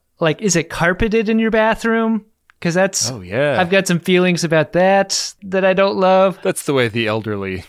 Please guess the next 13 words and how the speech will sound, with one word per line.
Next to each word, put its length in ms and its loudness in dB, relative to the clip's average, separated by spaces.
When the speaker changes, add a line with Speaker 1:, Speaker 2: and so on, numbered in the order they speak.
Speaker 2:
do 200 -2
things. 540 -4
Speaker 1:
Yeah. 440 0
Speaker 2:
<laughs> 40 -20
Speaker 1:
Yeah, 380 2
and, 280 0
I 100 0
mean, 220 2
you 100 2
could 160 -2
argue 460 0
that 480 0
Starfleet 800 -2